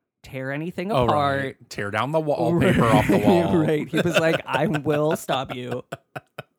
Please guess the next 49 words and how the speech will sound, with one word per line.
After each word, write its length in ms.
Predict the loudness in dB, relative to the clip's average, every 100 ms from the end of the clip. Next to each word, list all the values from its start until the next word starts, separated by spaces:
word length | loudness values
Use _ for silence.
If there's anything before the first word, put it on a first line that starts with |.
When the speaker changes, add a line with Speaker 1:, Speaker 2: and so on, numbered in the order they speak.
| -20 _ _ -14 -6
Speaker 1:
And 80 |
he's 140 | -4 -2
like, 140 | -4
"If 100 | -6
you 80 | -10
feel 220 | -6 -2
like 160 | -2 -2
you 80 | -2
have 160 | -2
to 80 | 0
do 160 | 0 2
that, 140 | 2
just 180 | 0 -8
fucking 300 | -10 -8 -8
ask 360 | -8 -10 -10 -10
me." 360 | -8 -4 -4 0
<laughs> 20 |
Speaker 2:
Right. 360 | 0 2 2
<laughs> 1600 | 2 2 -2 -18 -18 -20 -20 -16 -16 -16 -20 -20 _ _ _ -20 0
Where 160 | 2
I 160 | 4 2
will 120 | 2
Speaker 1:
So 60 | 2
Speaker 2:
tell 140 | 0
you 140 | 0 -2
no 340 | -2 0 0
and 140 | 0 4
have 160 | 4
you 60 | 6
Speaker 1:
Right, 120 | 4
Speaker 2:
leave. 280 | 0 -4 -10
Speaker 1:
right. 440 | -4 -4 -4 -8 -14 _ _ _ _
Speaker 2:
You 140 | -6 -2
Speaker 1:
I 80 | 2
Speaker 2:
all 300 | 4 4 0
lose. 500 | -6 -10 -14 -18 -18 -20
Speaker 1:
Right. 220 | -18 -18 -18 -14 -14 -10
No, 260 | -10 -10 -8
he's 180 | -8 -6
like, 120 | -6
"I'll 80 | -6
point 220 | -8 -8
you 80 | -8
in 60 |
the 80 | -6
right 160 | -6 -6
fucking 220 | -8 -6
direction." 520 | -4 -4 -4 -6 -4
Like, 300 | -6 -10 -16